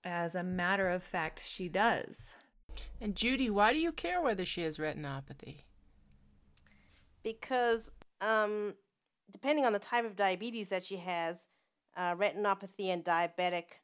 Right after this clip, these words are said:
Speaker 3: nephropathy or damage to the kidneys often go hand in hand.
Speaker 1: Yes, indeed. I would say probably more strongly type one, but a pretty strong association still with type two. Would you agree?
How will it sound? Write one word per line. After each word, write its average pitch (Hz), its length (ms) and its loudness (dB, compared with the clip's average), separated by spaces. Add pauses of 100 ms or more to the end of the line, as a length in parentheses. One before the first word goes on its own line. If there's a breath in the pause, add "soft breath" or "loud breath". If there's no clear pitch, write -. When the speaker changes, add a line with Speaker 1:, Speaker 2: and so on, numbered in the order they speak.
Speaker 3:
nephropathy 180 640 0
or - 20 -4
damage 170 420 -4
to 180 80 -10
the - 40 -12
kidneys 165 420 -6
often 170 280 -2
go 165 120 0
hand 165 300 -4
in 151 140 -8
hand. 151 340 -10 (2500)
Speaker 1:
Yes, 196 460 4
indeed. 190 360 4
I 190 120 6
would 185 140 0
say 190 140 -2
probably 185 340 2
more 208 220 2
strongly 185 460 0
type 180 300 0
one, 170 340 2
but 165 180 2
a 196 60 -2
pretty 392 240 -4
strong 208 260 -2
association 180 640 -4
still 165 240 -6
with 165 160 -10
type - 260 -10
two. 82 240 -6
Would - 160 -10
you 175 60 -12
agree? 208 320 -2